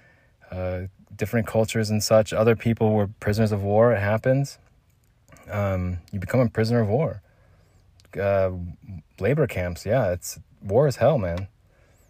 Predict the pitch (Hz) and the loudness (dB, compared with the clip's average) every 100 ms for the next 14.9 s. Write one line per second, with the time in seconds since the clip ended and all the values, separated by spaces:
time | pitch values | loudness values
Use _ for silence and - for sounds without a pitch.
0 | _ _ _ - 98 110 117 123 113 123 | _ _ _ -12 0 2 2 2 4 4
1 | 120 92 - - 98 - 107 107 107 101 | 2 0 -8 -10 -10 2 6 6 4 0
2 | _ _ _ _ 92 101 98 104 113 120 | _ _ _ _ -18 -14 -8 0 2 4
3 | 170 110 92 90 98 104 - - _ _ | 2 2 2 4 4 2 -2 -20 _ _
4 | _ _ _ _ _ _ _ - 123 156 | _ _ _ _ _ _ _ -2 2 6
5 | 175 190 170 143 127 117 - - - 107 | 6 6 4 4 2 0 -8 -18 -18 -12
6 | 110 113 113 107 95 92 - - _ _ | -4 4 6 8 6 2 -6 -20 _ _
7 | - 113 - 123 120 123 117 110 101 - | -10 -8 0 2 4 4 4 4 0 0
8 | 156 127 107 98 98 107 104 95 - _ | 2 4 4 2 4 6 6 2 -8 _
9 | _ _ _ _ _ _ _ _ _ 107 | _ _ _ _ _ _ _ _ _ 2
10 | 120 113 113 104 - 95 - 107 98 98 | 2 2 2 2 0 -6 -2 0 0 -4
11 | - 101 101 95 95 101 101 - 120 110 | -6 -4 -2 -4 -6 -8 -8 -4 2 2
12 | 92 - _ _ 101 - - 104 95 95 | 0 -8 _ _ -18 -14 -4 -2 0 -2
13 | 87 - 101 117 104 - 127 139 135 120 | -2 -4 -2 -2 -4 2 4 4 4 0
14 | 110 127 98 92 - 120 92 87 87 | -2 -2 -2 -4 -2 -2 -2 -8 -10